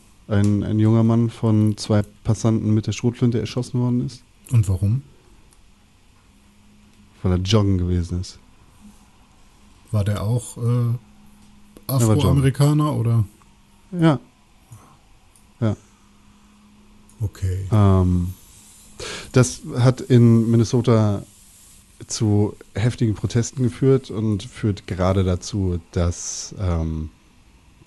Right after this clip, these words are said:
Speaker 1: Tausende von Demonstranten seit zwei Tagen die Polizeistation belagern und, ähm,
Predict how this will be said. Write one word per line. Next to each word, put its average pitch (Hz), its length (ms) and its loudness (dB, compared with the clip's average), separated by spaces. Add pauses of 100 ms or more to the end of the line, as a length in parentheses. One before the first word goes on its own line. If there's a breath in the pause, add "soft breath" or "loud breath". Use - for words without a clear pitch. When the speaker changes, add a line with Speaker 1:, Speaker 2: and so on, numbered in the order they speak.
Speaker 1:
Tausende 101 340 2
von 95 180 -4
Demonstranten 85 840 -4 (880)
seit 82 280 -2 (180)
zwei 90 260 -2
Tagen 87 540 -4 (480 loud breath)
die 104 80 0
Polizeistation 92 1600 -2
belagern 90 880 -2 (420 loud breath)
und, 92 760 -2
ähm, 90 360 -2